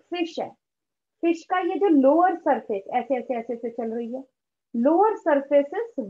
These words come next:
वेंट्रल सरफेस और इसके ऊपर वाला डॉर्सल सरफेस, ये एंटीरियर सरफेस और ये पीछे वाला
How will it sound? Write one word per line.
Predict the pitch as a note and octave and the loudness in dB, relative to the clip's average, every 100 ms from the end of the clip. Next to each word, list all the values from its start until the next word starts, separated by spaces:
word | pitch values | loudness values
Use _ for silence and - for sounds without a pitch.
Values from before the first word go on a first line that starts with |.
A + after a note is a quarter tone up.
| F#3+ | 0
वेंट्रल | B3+ A#3+ - G#3 | 0 0 -4 -6
सरफेस | F#3 G3 F3 - E4+ G4 _ _ _ | -6 -8 -8 -6 -8 -8 _ _ _
और | C4 C#4 | -2 -2
इसके | C#4 - D4+ D4+ | -2 -2 -2 0
ऊपर | D4 E4+ C#4 | -2 0 0
वाला | G3+ F3 A3 A3+ G#3+ | 0 -2 -2 -4 0
डॉर्सल | G3 F3 - F3 | 0 -2 -6 -12
सरफेस, | F3 G#3+ F#3+ - C4+ E4 _ _ _ _ - | -10 -10 -10 -6 -6 -6 _ _ _ _ -16
ये | G#3 G3+ D#4 F#4 G#4+ - | -8 0 0 0 -6 -4
एंटीरियर | C4 A#3+ A#3 G#3+ F#3+ G#3 A3 | -2 -2 -6 -6 -2 -2 -2
सरफेस | - C4+ C4 - F#4+ G4+ _ _ _ | -2 -4 -4 -4 -6 -6 _ _ _
और | - A3 A3 | -4 0 0
ये | A3 - | -2 2
पीछे | C4+ - A3+ | 0 2 -2
वाला | F3+ E3+ F#3 | 0 -4 -6